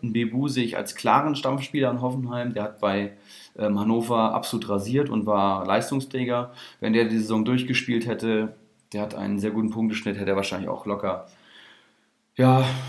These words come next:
vielleicht so hundert Punkte geholt. Und bei Hoffenheim ist noch mehr Potenzial, also auch eine gute Spekulationsanlage. Polter muss man schauen, wie der sich in der ersten Liga zurechtfindet. Damals bei Nürnberg hat er mir nicht so gut gefallen, aber jetzt in der Aufstiegssaison war er wohl richtig gut,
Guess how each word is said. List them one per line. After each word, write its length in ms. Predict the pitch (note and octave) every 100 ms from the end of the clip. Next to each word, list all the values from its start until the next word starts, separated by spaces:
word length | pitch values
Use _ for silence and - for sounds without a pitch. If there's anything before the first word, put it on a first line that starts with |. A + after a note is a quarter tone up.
| -
vielleicht 280 | A2+ A#2 -
so 100 | A2+
hundert 320 | B2 C3 A#2+
Punkte 260 | C3+ C3+ C3+
geholt. 440 | B2+ C3 C#3 C3+ - - _ _ _
Und 400 | - G#2+ G2+ -
bei 60 | G#2+
Hoffenheim 720 | G2+ A2 A2+ G#2 G2+ G#2 G2+
ist 320 | A2+ G#2+ - G#2+
noch 120 | G2+
mehr 120 | A2
Potenzial, 640 | A2 A2 A2 G#2+ A2 A2
also 400 | G#2+ G2 F#2+ F2+ - _ -
auch 180 | A2
eine 100 | B2
gute 260 | A2+ D#3 F3
Spekulationsanlage. 1300 | F3+ E3 D3 C#3+ C#3+ C#3+ D3+ - C3 B2+ B2+ C3 C3 - - - - -
Polter 400 | B2 B2+ D3 C3+
muss 180 | B2
man 180 | B2+ A#2
schauen, 280 | A#2 A2+ A#2+
wie 80 | B2
der 100 | A2
sich 140 | A2+
in 60 | A2+
der 80 | G#2+
ersten 300 | A2+ - A2
Liga 260 | A2 G#2+ G#2+
zurechtfindet. 880 | G#2+ B2 - - D3 C#3 C3+ C3+ -
Damals 380 | A#2+ A#2 A2+
bei 80 | A2
Nürnberg 480 | G#2 A#2 B2 A#2+ A2+
hat 80 | G#2+
er 80 | G#2
mir 100 | G2+
nicht 220 | G2+ -
so 140 | A#2+
gut 200 | D3+ F3
gefallen, 460 | C#3 C3 B2+ B2 A#2+
aber 160 | G#2+
jetzt 140 | G2+ -
in 80 | G#2+
der 80 |
Aufstiegssaison 640 | G#2 - B2+ A#2+ G2 G2 F#2
war 180 | F#2 A2
er 120 | B2+
wohl 140 | C3
richtig 360 | C3 C3 B2+ -
gut, 240 | B2+ B2